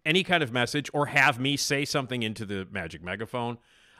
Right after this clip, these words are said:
um, you can leave the message if you want me to say a line from a movie or record a line from a movie or whatever.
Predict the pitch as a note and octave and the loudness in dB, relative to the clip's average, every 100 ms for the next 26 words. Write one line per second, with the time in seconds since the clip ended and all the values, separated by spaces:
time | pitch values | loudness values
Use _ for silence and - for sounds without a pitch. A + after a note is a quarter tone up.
0 | _ G#2 G2 G2+ G#2+ A#2 C#3 A#2+ F#2+ G#2+ | _ -2 -2 -4 0 0 2 0 0 2
1 | B2 C3+ D3+ D3 C#3+ D#3+ D#3+ B2 G2+ G2 | 2 2 2 2 2 0 0 -2 -6 -6
2 | G2+ G2+ F#2+ - F#2+ F2+ F#2 F2+ F#2 E2+ | -6 -8 -8 -6 -6 -6 -6 -6 -8 -2
3 | G#2+ F#3 E3+ A2+ F2+ F2+ B2 A#2 A2 G#2+ | 2 4 4 2 0 -4 -2 0 0 -2
4 | G2 G2+ A#2+ F3+ A3+ C3 G#2 | -4 -4 -4 0 2 2 0